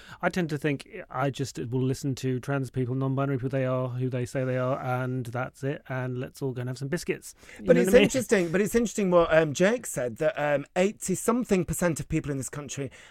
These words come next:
Speaker 2: have never met a trans person or knowingly met a trans person.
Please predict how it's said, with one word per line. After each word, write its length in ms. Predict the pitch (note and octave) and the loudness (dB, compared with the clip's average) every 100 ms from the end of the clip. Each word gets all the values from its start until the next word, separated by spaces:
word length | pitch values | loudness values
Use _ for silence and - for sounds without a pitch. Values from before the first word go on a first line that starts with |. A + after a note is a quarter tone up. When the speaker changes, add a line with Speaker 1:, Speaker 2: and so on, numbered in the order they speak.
| - | -2
Speaker 2:
have 260 | G#3 F#3+ | 0 2
never 260 | F#3 F#3 F3+ | 2 2 2
met 460 | F3+ F3 A#2 - - - _ | 0 -2 -4 -12 -14 -20 _
a 60 | D#3 | -6
trans 320 | D#3+ E3 C#3+ | -2 -2 -4
person 420 | - B2+ A2+ C#3+ | -6 -8 -6 -6
or 100 | C3+ | -4
knowingly 520 | D3+ D#3+ F#3 D#3+ C#3 C#3 | 0 4 4 4 0 -4
met 240 | C3 - | -6 -8
a 40 | |
trans 280 | - C#3+ C3 | -10 -8 -8
person. 360 | - C3 - | -6 -8 -6